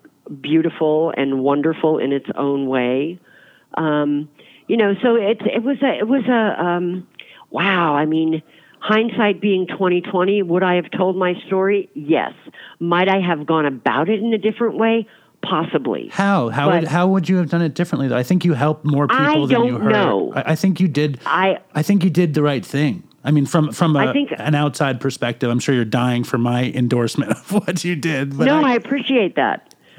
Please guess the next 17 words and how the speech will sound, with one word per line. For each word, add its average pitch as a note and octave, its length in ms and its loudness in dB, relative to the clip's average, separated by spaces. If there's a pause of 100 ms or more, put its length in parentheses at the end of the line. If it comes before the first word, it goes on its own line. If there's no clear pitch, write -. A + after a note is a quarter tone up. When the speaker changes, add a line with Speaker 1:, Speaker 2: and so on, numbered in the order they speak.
(140)
Speaker 1:
I G3 80 2
do. F#3+ 320 2
I D3+ 60 2
really G3 300 2
do F#3+ 180 0
appreciate D3+ 520 -2
that. C#3+ 220 -2 (280)
I G#3 140 2
don't A3+ 180 0
know G#3 220 2
how G#3+ 200 0
I A3 100 2
could - 160 -2
have G3+ 160 -2
done G#3 160 0
it F#3+ 120 -2
differently, G#3+ 580 -2